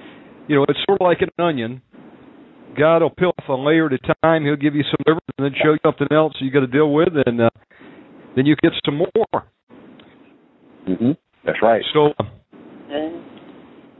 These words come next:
Speaker 1: be, uh, we'd be
Speaker 2: Well,
Speaker 1: glad to pray with you tonight.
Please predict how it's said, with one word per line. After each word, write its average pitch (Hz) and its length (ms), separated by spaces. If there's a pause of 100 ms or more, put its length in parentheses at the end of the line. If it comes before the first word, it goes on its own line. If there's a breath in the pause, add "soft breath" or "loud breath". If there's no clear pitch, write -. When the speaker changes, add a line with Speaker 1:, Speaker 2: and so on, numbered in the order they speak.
(400)
Speaker 1:
be, 160 240
uh, 135 180
we'd 151 200
be 160 80
Speaker 2:
Well, 147 160
Speaker 1:
glad 151 320
to 131 80 (800)
pray 165 260
with 147 180
you 135 100 (120)
tonight. 180 140